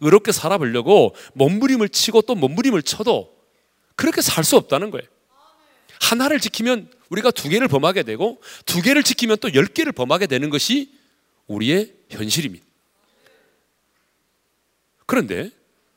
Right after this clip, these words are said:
우리가 성령의 인도하심을 따라 살게 되면 율법의 요구를 이룰 수-, 이룰 수가 있게 되는 것입니다. 자, 왜 우리가 성령의 인도하심을 따라 살게 되면 율법의 요구가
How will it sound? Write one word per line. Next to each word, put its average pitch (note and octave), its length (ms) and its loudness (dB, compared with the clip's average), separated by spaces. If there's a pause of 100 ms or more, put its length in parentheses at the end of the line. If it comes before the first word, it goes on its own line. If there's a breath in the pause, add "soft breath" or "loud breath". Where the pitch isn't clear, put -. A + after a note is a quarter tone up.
우리가 C4+ 300 6
성령의 A#3 460 0
인도하심을 A3+ 500 2
따라 F3 240 0
살게 C#3 320 -2
되면 G#2+ 600 -4 (1160)
율법의 G#3+ 480 4
요구를 C#3+ 500 4 (540)
이룰 D4+ 140 -4
수-, - 220 -6 (100)
이룰 C#4 220 4
수가 - 240 -2
있게 C#3+ 200 -6
되는 A2 180 -6
것입니다. G2+ 420 -10 (420)
자, E2+ 340 -10
왜 D#3+ 520 0 (320 soft breath)
우리가 C#4+ 220 2
성령의 A3 460 0
인도하심을 A3 460 0
따라 F3+ 220 0
살게 C#3+ 300 -2
되면 G#2+ 520 -4 (560 loud breath)
율법의 G#3 760 2
요구가 E3 480 -2